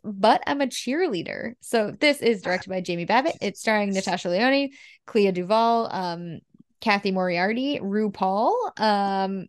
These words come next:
and somebody named Melanie Lynskey, and I'm sure there are others. Um, so it is an hour and thirty minutes. Nice, quick, tight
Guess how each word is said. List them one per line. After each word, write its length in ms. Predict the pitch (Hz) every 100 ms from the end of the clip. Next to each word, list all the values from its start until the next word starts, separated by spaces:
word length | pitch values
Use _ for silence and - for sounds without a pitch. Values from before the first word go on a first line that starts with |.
| -
and 320 | 202 196 190 196
somebody 320 | 196 202 196
named 180 | 190 185
Melanie 320 | 175 180 180
Lynskey, 540 | 180 233 262 - 277 269
and 160 | 214 175
I'm 80 |
sure 160 | 170 -
there 140 | -
are 40 | -
others. 220 | - - - - - -
Um, 200 | 202 -
so 220 | 262 254 247
it 160 | 285 -
is 220 | 247 208
an 100 | 180
hour 200 | 190 196
and 120 | 190
thirty 240 | 190 190 190
minutes. 520 | 254 254 - - - _ -
Nice, 520 | 175 196 247 285 -
quick, 540 | - - 233 - - -
tight 300 | - 220